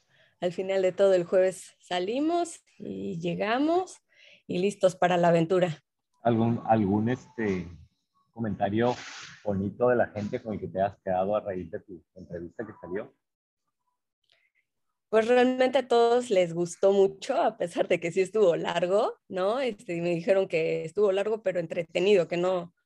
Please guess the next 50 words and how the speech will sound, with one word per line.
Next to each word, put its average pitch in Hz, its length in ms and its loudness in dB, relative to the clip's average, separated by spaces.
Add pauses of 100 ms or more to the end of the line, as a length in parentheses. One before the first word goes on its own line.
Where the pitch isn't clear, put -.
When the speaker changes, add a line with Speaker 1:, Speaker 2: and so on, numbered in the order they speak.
(120)
Speaker 1:
no 196 120 2
se 196 200 2
quedaban 180 400 0
así, 175 220 -4 (200)
que - 140 -8 (300)
claro 190 240 4
que 165 220 2
estuvieron, 180 600 0 (200)
creo - 240 -6
que 190 80 2
tardaban 180 640 2
un 190 220 -2
día 190 260 2
entero 180 300 2
en, 165 320 -2 (240)
en 165 160 0
escucharlo, 175 580 0
por 175 120 -2
lo 175 40 2
mismo 180 300 4
de 185 100 4
que 180 80 -4
se 170 120 -6
escuchaba, 180 540 0
eh, 165 260 -4
en 170 180 -4
pedazos, 185 680 2 (460)
me 170 160 -6
comentaban 175 640 0
así 170 160 -4
de, 180 140 0
"No, 240 200 2
ya 262 380 2
voy 262 220 2
en 247 80 0
esta 247 200 -6
parte, 220 300 -4
ya 208 100 2
voy 254 160 6
en 302 120 0
esta 247 260 -6
parte, 220 300 -4
ya 208 120 2
voy 285 120 2
en 320 160 -2
esta 254 200 -6
parte". 185 280 -6
Entonces, 185 340 2
como 175 380 -6
que, 175 160 -6